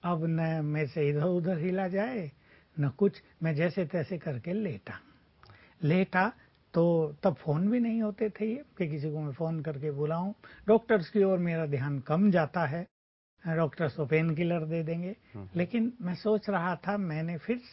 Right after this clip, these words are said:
Speaker 1: से अपने खुदा दोस्त को याद किया कि तुम सुप्रीम सर्जन हो और तुम मुझे ठीक कर दो। तो बस ये संकल्प देते ही मुझे एक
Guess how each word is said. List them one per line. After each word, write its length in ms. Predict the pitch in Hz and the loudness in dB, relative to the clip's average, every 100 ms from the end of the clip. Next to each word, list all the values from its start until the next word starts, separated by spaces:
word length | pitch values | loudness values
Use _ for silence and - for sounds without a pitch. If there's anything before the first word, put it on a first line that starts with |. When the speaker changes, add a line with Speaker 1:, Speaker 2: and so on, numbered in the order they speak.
| - | -8
Speaker 1:
से 340 | 143 165 - _ _ _ - | -6 -6 -12 _ _ _ -8
अपने 280 | 143 175 143 | -6 -4 -6
खुदा 320 | - 147 147 | -4 -4 -4
दोस्त 460 | 127 147 202 - - | -4 -4 -6 -8 -18
को 300 | - 143 143 - | -10 -8 -8 -6
याद 300 | 151 110 104 | -4 -4 -6
किया 260 | - - - - - _ _ - - - | -14 -18 -18 -18 -20 _ _ -20 -20 -8
कि 80 | 160 | -4
तुम 220 | 190 180 | -2 -4
सुप्रीम 420 | 156 139 147 208 | -4 -6 -4 -4
सर्जन 440 | 226 180 123 127 113 | -4 -6 -6 -8 -8
हो 280 | 131 196 - _ _ _ _ - | -8 -10 -14 _ _ _ _ -4
और 320 | 139 139 147 | 0 0 -2
तुम 240 | 123 165 160 | -4 -4 -2
मुझे 280 | 160 156 - | -2 -4 -6
ठीक 180 | 190 - | -8 -4
कर 120 | 226 | -4
दो। 200 | 277 330 _ - - _ _ - | -4 -12 _ -20 -20 _ _ 4
तो 200 | 233 185 | 4 6
बस 260 | 190 233 - | 2 2 2
ये 240 | 214 254 240 | 2 2 2
संकल्प 400 | 226 208 277 240 _ - | 0 0 -4 -6 _ -12
देते 460 | 151 139 247 247 349 | 2 6 6 6 4
ही 540 | 277 170 175 185 269 - - _ 185 | 6 6 4 2 0 -6 -20 _ 4
मुझे 420 | 220 202 262 247 | 4 4 2 2
एक 140 | 233 | 0